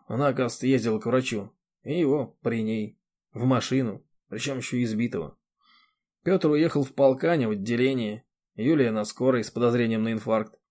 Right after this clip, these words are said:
Такие вот новости, Ром. За мороженым сейчас схожу». «Вот же пакость!»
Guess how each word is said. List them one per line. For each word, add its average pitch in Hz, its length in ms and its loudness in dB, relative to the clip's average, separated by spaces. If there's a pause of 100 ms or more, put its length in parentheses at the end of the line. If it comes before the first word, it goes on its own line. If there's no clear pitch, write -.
(600)
Такие 160 420 4
вот 147 160 2
новости, 135 360 0
Ром. 104 260 -4 (440)
За 117 160 -6
мороженым 131 420 2
сейчас 120 300 -4
схожу». 104 400 -4 (680)
«Вот 123 220 0
же 110 260 -2 (380)
пакость!» 95 640 0